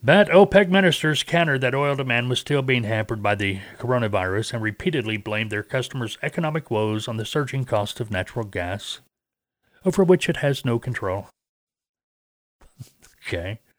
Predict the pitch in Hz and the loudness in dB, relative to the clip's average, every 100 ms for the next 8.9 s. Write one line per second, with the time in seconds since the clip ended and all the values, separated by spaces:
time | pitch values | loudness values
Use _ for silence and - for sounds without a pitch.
0 | _ _ _ _ _ _ _ _ _ _ | _ _ _ _ _ _ _ _ _ _
1 | _ _ _ _ _ _ _ _ _ _ | _ _ _ _ _ _ _ _ _ _
2 | - 98 107 143 117 107 110 113 131 110 | -6 -4 -4 -4 -2 2 2 0 -4 -4
3 | 101 104 104 101 - 107 107 - 110 - | -2 0 -2 -4 -6 -4 -4 -2 -4 -2
4 | 117 101 101 98 101 95 - 127 117 117 | -6 -2 -2 -2 -4 -6 -6 -4 -2 -2
5 | 104 98 98 92 - 98 90 90 - _ | -4 -6 -6 -8 -8 -8 -8 -10 -14 _
6 | _ _ - 123 - 160 165 - 147 139 | _ _ -6 -2 2 2 2 4 4 4
7 | 131 147 156 - 143 131 - 110 107 131 | 0 2 0 0 0 0 -2 -4 0 0
8 | 139 131 127 117 - 120 98 95 - | 2 -2 -2 -4 -2 0 0 -2 -6